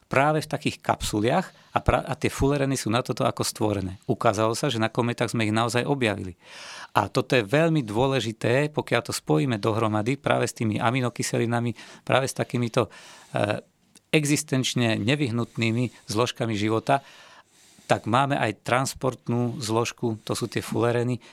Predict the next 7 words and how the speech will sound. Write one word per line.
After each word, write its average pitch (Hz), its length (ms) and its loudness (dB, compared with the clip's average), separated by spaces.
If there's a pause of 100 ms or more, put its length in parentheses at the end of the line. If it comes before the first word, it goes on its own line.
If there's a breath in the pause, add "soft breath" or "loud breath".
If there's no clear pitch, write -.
(120)
kde, 107 640 -2
e, 113 220 -4
dokážu 123 520 -2
prežiť 110 540 -4
takéto - 380 -4
látky 113 420 0
aj 131 260 0